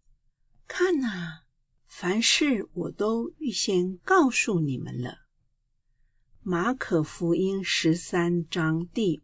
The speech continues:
五至第六节，第二十一至第二十三节。新约圣经二十七卷，除了腓利门书外，其余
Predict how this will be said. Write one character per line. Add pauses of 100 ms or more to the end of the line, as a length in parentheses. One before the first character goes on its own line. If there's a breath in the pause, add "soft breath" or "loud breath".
五
至
第
六
节， (400)
第
二
十
一
至
第
二
十
三
节。 (720)
新
约
圣
经 (140)
二
十
七
卷， (520)
除
了
腓
利
门
书
外， (540)
其
余